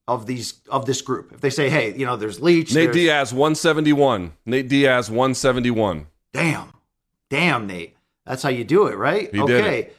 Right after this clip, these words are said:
Speaker 2: He did
Speaker 1: Luke,
Speaker 2: it.
Speaker 1: what if they give him an option and he goes, "Give me D-Rod, give me Daniel Rodriguez because he carries our spirit. Uh,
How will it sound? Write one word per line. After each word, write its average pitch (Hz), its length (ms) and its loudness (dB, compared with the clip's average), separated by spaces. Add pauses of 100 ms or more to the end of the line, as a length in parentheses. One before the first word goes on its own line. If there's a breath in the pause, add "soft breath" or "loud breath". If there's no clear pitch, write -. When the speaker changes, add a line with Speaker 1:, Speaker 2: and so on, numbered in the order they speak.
Speaker 2:
He 95 140 -6
did 113 180 2
Speaker 1:
Luke, 269 140 4
Speaker 2:
it. 165 60 -6
Speaker 1:
what 240 160 4
if 269 100 -6
they 262 140 2
give 208 240 2
him 226 180 2
an 208 60 2
option 214 460 2
and 175 100 4
he 190 80 2
goes, 180 300 2
"Give 196 200 0
me 202 220 0
D-Rod, 160 640 2
give 170 120 2
me 185 100 2
Daniel 175 320 4
Rodriguez 165 540 2
because 156 300 -2
he 190 200 -4
carries 190 680 2 (260 soft breath)
our 185 220 2
spirit. 196 720 0 (320 loud breath)
Uh, 165 360 2